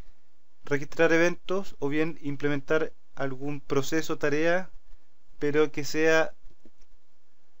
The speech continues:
que sea bastante, eh, liviano, que no cargue mucho el arranque de nuestra aplicación. Bueno, y vamos, y vamos a ver un ejemplo. Ahora vamos a ver un ejemplo.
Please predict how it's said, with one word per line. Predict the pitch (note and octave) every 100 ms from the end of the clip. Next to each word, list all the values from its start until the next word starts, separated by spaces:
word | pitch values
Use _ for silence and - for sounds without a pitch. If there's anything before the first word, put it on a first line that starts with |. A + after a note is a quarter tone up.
| - - - -
que | C#3
sea | C3+ D3 D3+ D3+ D3+ D3 -
bastante, | C3 C3 D#3 D3+ - E3 E3 E3 E3 - - - - - -
eh, | C3+
liviano, | C#3 C#3+ D3+ G2 F#2 - - - - - - - -
que | -
no | B2+ C3+
cargue | C#3+ D3 D3
mucho | C#3+ D3 - D3+ D3+ D3+ - - - - - - - - - - -
el | B2+
arranque | B2+ C3+ C3+ - C#3+ C#3 C#3 C3+ - -
de | - B2+
nuestra | C3 C#3
aplicación. | B2+ B2+ C3+ F#2+ - - - -
Bueno, | D#2 D2
y | -
vamos, | D3+ E3+ D#3 -
y | D3
vamos | D#3+ E3+
a | E3
ver | D#3
un | D#3+
ejemplo. | - D3 - G#2 G#2+ - - - -
Ahora | C3 C3+ C#3 C3 - - -
vamos | - C3+ C#3 C3+
a |
ver | C#3 C3+ -
un | B2+
ejemplo. | A#2+ D3+ D3+ - E3 F3+